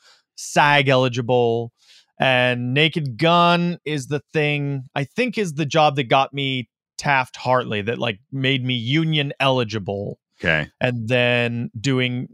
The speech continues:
Speaker 1: a reenactor, reenaction moment in an Unsolved Mysteries episode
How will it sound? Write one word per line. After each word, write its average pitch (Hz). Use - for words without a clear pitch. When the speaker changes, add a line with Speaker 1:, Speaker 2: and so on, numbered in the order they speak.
Speaker 1:
a 131
reenactor, 123
reenaction 123
moment 113
in 120
an 120
Unsolved 120
Mysteries 127
episode 107